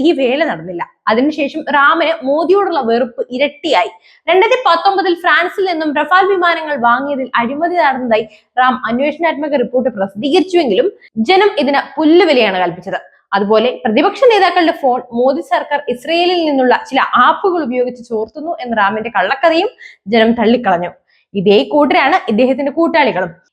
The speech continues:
എന്തെങ്കിലുമൊക്കെ ചെയ്ത് ശ്രദ്ധ പറ്റുക, ജനങ്ങളെ പറ്റിച്ച് ജീവിക്കുക, കഷ്ടം. എന്തായാലും ഈ കുഴിയിലൊന്നും ചാടാതെ മോദി സർക്കാർ സധൈര്യം മുന്നോട്ട് പോവുകയാണ്. ഇതിലും വലുത് ചാടിക്കടന്നതാണ്. അപ്പോഴല്ലേ ഇതൊക്കെ? അപ്പോഴൊക്കെ ഭാരതത്തെ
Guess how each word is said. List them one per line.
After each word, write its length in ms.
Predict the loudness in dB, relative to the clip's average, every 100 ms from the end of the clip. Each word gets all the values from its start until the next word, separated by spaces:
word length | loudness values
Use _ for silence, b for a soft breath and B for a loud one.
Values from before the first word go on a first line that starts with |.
| -2 2
എന്തെങ്കിലുമൊക്കെ 600 | 4 6 6 6 4 2 2
ചെയ്ത് 180 | 2 0 0
ശ്രദ്ധ 260 | 0 2 2 0
പറ്റുക, 220 | 0 -4 -6 -6 -2
ജനങ്ങളെ 340 | -2 0 0 0
പറ്റിച്ച് 280 | -4 -6 -6 -2 2
ജീവിക്കുക, 420 | 2 2 0 -2 -4 -4 -4
കഷ്ടം. 340 | -4 -2 -4 -4 _ _ _ -4 2
എന്തായാലും 380 | 4 4 2 -2 0
ഈ 20 | 2 4
കുഴിയിലൊന്നും 480 | 4 4 2 0 0
ചാടാതെ 340 | 2 2 -2 -4 -4
മോദി 220 | -4 -2 -2
സർക്കാർ 260 | -2 0 -2 -4
സധൈര്യം 500 | -2 0 2 2 0
മുന്നോട്ട് 260 | 0 -2 -2
പോവുകയാണ്. 420 | -4 -4 -6 -8 -10 -8 -2
ഇതിലും 240 | 0 2
വലുത് 200 | 2 2 2
ചാടിക്കടന്നതാണ്. 680 | 2 0 -2 0 0 0 -2 -4 -4
അപ്പോഴല്ലേ 540 | 0 2 4 2 0 -2
ഇതൊക്കെ? 260 | -4 -8 -14 b b _ -2
അപ്പോഴൊക്കെ 500 | 2 2 2 -4 -8 -4 0
ഭാരതത്തെ 500 | 4 4 0 -2 -6